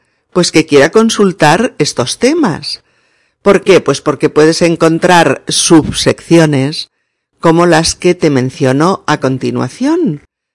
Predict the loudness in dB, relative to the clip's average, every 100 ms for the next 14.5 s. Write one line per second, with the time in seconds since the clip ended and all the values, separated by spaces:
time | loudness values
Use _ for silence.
0 | _ -2 0 -2 -8 -10 -20 _ _ _
1 | _ _ _ _ _ 2 4 4 2 0
2 | 0 -6 -4 -2 -2 0 -2 0 -2 -2
3 | -6 -6 -2 0 0 0 -2 -4 -4 -4
4 | -4 -4 -2 -2 -2 -2 -8 _ _ _
5 | -4 0 2 6 6 4 0 0 2 2
6 | -2 -6 -8 -6 -8 -10 -6 0 2 4
7 | 2 2 2 2 0 -6 -10 -18 _ _
8 | _ -12 -10 -6 -4 0 -2 -2 -4 -4
9 | -4 -6 -8 -8 -4 -4 -6 -6 -6 -4
10 | -4 -4 -4 -4 -6 -6 -10 -14 -18 -18
11 | -20 _ _ _ _ _ _ _ _ _
12 | -6 -2 0 0 0 2 0 -2 -2 2
13 | 2 2 0 -2 -4 -4 -2 0 0 0
14 | 0 -2 -6 -8 -16